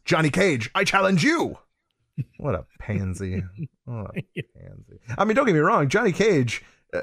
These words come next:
Speaker 1: you know, l-, later, later in the Mortal Kombat story, like, in, in, like, the video game story, like, Johnny Cage is no pushover. Like, there, there,
Speaker 2: Right.
Speaker 1: there's some, some video games where Johnny Cage is probably more powerful than Liu Kang. But, I mean, I, mm, maybe. Eh, I don't know about that, but close. <laughs>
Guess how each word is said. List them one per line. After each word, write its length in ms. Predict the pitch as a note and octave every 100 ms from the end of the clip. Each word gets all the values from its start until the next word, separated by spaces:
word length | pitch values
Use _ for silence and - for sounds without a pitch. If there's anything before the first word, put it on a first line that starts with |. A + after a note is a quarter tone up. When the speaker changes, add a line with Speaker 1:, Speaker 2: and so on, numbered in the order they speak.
| -
Speaker 1:
you 140 | - D3+
know, 180 | D#3 D#3
l-, 120 | D3+
later, 400 | D#3 G#3+ G#3+ E3+ D3+
later 320 | C#3+ F3+ A3
in 60 |
the 60 | D3+
Mortal 240 | D3+ D3+
Kombat 380 | B2 D#3+ E3+ B2+
story, 280 | - D#3 D3
like, 180 | A2+ G#2+
in, 100 | A#2+
in, 160 | A#2+ A#2
like, 180 | A#2
the 80 | G#2
video 260 | G2+ F3 D3+
game 200 | A2+ A2+
story, 380 | G#2 A2+ G#2+ G2+ - -
like, 120 | C3+
Johnny 240 | C3+ F3+ A3+
Cage 200 | G#3 D#3+
is 120 | A2+
no 120 | F3
pushover. 640 | B2+ F3 F3 A2 F2+ G1+ - _ _ _
Like, 220 | C#3 C3+ A2 -
there, 340 | A#2+ C#3+ D#3
there, 180 | C#3 D3+
Speaker 2:
Right. 100 | C3+
Speaker 1:
there's 220 | D3 G#3
some, 680 | - - F#3+ G#3+ D#3+ C#3+ D3+ -
some 260 | - G3
video 240 | A#3 D3 C3
games 300 | B2 B2 A2+
where 320 | A#2 A#2+ A2+
Johnny 260 | A2 C3 F#3+
Cage 220 | - G#3
is 80 | C#3
probably 200 | F3 E3
more 120 | C3+
powerful 400 | - D3 E3+ A#2
than 120 | G#2
Liu 120 | G#2+ A2+
Kang. 440 | B2 C#3+ D#2 F2+ _ _ _
But, 220 | A2 G#2 -
I 100 | A#2
mean, 120 | A2+
I, 160 | G#2+ G#2+
mm, 580 | F#2+ - F3+ E3 C#3 A#2
maybe. 320 | B2+ G#2 F2+
Eh, 60 | F#3+
I 560 | F#3+ F3 E3 D#3 C#3 B2+
don't 80 |
know 60 | A2
about 200 | F#2+ F2
that, 180 | C#2+ -
but 160 | D#3+ C#3+ - -
close. 340 | B2 - -
<laughs> 60 | C3